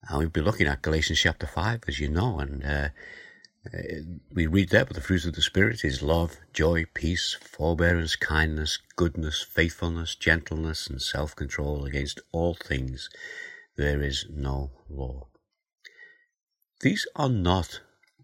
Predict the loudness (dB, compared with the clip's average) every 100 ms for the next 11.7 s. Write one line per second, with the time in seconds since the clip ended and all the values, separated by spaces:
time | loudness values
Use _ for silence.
0 | _ -2 2 2 0 -4 -8 -10 0 2
1 | 2 -2 -4 -4 -8 -6 -2 4 4 4
2 | 2 0 4 2 2 -4 -6 _ -20 -20
3 | -20 -20 -20 _ _ _ _ _ _ 6
4 | 6 4 0 -2 0 0 0 -2 -2 -2
5 | -4 -4 -2 -2 -6 -10 _ _ _ _
6 | _ _ _ _ _ _ -20 -6 0 2
7 | 2 -4 -10 -16 -18 -18 -14 -6 -2 -2
8 | -2 -2 -2 -8 -20 _ _ _ _ _
9 | _ _ _ 2 4 4 4 4 4 2
10 | 0 -6 _ 4 4 2 -2 -4 -4 -4
11 | -4 -10 _ -2 0 0